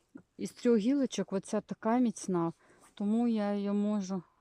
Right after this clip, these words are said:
спокійно обрізати нижче.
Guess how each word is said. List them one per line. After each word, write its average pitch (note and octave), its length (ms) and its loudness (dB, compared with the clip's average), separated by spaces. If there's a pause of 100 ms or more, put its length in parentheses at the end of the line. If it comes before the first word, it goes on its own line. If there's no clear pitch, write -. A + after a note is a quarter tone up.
(600)
спокійно G#3 720 -4
обрізати F#3 580 -6 (1700)
нижче. F#3 580 -4